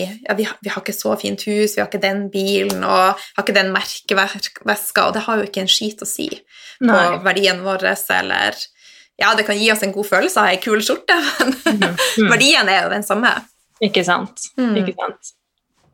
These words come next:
Speaker 2: Og alle fortjener å leve et liv, ehm,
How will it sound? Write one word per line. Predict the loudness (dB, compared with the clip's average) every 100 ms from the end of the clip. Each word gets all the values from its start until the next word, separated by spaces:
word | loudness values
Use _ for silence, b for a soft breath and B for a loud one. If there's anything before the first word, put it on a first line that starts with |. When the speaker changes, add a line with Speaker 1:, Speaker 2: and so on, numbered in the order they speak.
| _ 2
Speaker 2:
Og | 4
alle | 4 4 2 0
fortjener | 0 -2 0 2 2 2 2 4
å | 4
leve | 4 2 2 4 4 2 0 B B B B -2
et | 0
liv, | 2 4 2 2 2
ehm, | 2 2 2 0